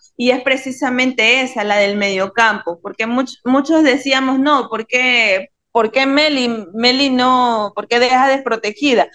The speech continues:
Pero si ya me he dado, ya nos hemos dado cuenta de que él tiene que apoyar a su compañero de fórmula para que, para que el rival no, no le llegue. Y por eso, y más que todo, lo, y obviamente los extremos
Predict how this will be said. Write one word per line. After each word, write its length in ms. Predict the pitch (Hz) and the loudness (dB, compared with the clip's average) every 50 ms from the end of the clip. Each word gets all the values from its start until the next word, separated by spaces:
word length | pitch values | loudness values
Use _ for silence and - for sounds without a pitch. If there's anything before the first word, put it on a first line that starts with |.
| - - - _ _ | -16 -20 -20 _ _
Pero 260 | - 233 226 233 233 | 0 2 2 2 0
si 220 | 233 233 240 220 208 | 0 -2 -4 -2 0
ya 200 | 233 240 247 269 | 0 0 0 0
me 160 | 277 262 247 | 0 0 0
he 40 | 247 | 2
dado, 320 | 247 247 254 240 240 247 - 175 185 | 2 2 0 0 -2 -4 -6 -10 -4
ya 160 | 208 214 226 | -2 -2 0
nos 180 | 247 262 269 262 | 0 0 -2 0
hemos 240 | 247 247 254 254 247 | 0 0 0 2 2
dado 300 | 247 240 247 240 233 - | 2 2 2 0 -2 -2
cuenta 320 | - 247 262 262 330 311 | -4 -4 -2 0 0 2
de 180 | 294 269 247 - | 2 2 0 0
que 120 | - 226 | 0 -2
él 120 | 233 240 240 | -2 -2 -2
tiene 320 | 247 254 262 277 277 254 - | -2 0 2 2 0 0 0
que 80 | 262 240 | 0 0
apoyar 480 | 240 240 - 202 214 220 233 254 269 | 0 0 -2 -4 -2 2 2 4 4
a 80 | 285 285 | 4 2
su 180 | 285 294 277 - | 2 -2 -4 -2
compañero 580 | - 220 226 214 214 208 220 233 247 254 262 | -2 -2 0 0 -2 0 0 0 0 2 2
de 140 | 247 208 208 | 2 0 0
fórmula 540 | - - 240 240 247 254 269 285 311 359 440 - _ _ _ _ _ _ _ _ _ _ _ _ _ _ _ _ _ | 0 0 0 0 2 2 2 2 2 0 -4 -6 _ _ _ _ _ _ _ _ _ _ _ _ _ _ _ _ _
para 360 | - 262 247 240 247 240 233 | 0 0 2 2 2 -2 -2
que, 320 | 240 233 226 220 214 208 220 | 0 2 2 2 2 2 2
para 220 | 247 233 233 233 226 | 2 2 2 2 2
que 80 | 240 | 0
el 80 | 220 220 | 0 2
rival 360 | 226 226 214 226 262 277 262 | 2 2 4 2 2 2 2
no, 360 | 240 240 247 240 233 226 208 | 0 0 2 0 0 -2 -2
no 180 | 214 214 233 254 | 0 0 0 2
le 200 | 269 254 208 208 | 2 0 0 0
llegue. 420 | 214 277 277 254 214 196 185 - - | 0 0 0 0 -2 -4 -4 -4 -4
Y 140 | - 247 | -4 -4
por 260 | 247 - - 233 220 220 | -2 0 0 2 2 2
eso, 240 | 240 277 302 - - - - - - _ | 2 0 -2 -6 -10 -20 -20 -20 -18 _
y 120 | - 247 | -2 0
más 220 | 254 247 233 247 240 | 2 2 2 0 0
que 120 | - 220 | -2 -2
todo, 300 | 220 - 254 277 311 330 | 0 2 2 2 2 2
lo, 420 | 359 330 254 240 233 220 202 196 - _ _ | 2 2 2 2 2 2 0 -2 -8 _ _
y 260 | - - 302 233 240 247 | 0 2 2 4 4 4
obviamente 540 | 247 254 285 285 269 262 277 294 302 320 302 | 4 4 2 0 0 0 0 0 0 0 0
los 160 | 277 262 277 | 0 0 0
extremos 520 | 240 226 226 - - 262 285 302 320 339 | 0 -2 -4 -4 -2 -2 0 0 -2 -2